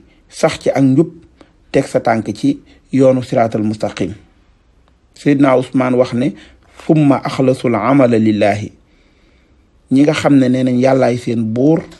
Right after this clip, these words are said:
waaye nag ñu sellal seeni jëf te Yàlla tax. Seydina Aliyun wax ni, "Addawul faraida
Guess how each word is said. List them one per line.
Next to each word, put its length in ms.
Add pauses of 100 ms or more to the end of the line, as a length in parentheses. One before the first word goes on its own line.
(280)
waaye 260
nag 120
ñu 160
sellal 440
seeni 300
jëf 220
te 80
Yàlla 240
tax. 320 (1400)
Seydina 480
Aliyun 360
wax 200
ni, 280 (1080)
"Addawul 680
faraida 800